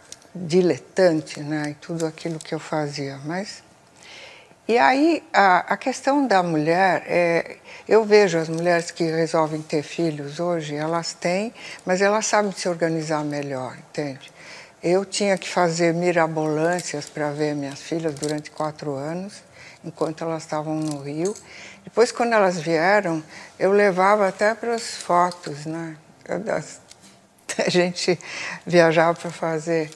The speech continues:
Cláudia, Cláudia Moda, sei lá, Cláudia Moda que levava mais.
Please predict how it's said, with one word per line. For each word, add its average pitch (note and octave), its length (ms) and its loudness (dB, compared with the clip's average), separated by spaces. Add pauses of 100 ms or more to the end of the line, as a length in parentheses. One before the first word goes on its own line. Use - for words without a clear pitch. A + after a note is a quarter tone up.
(460)
Cláudia, E3 440 0
Cláudia D#3+ 420 -2
Moda, D#3+ 520 0
sei E3 220 -4
lá, D#3 160 -2
Cláudia D#3 420 -4
Moda D#3 300 -2
que D#3 200 -12
levava D3+ 320 -4
mais. E3 240 -4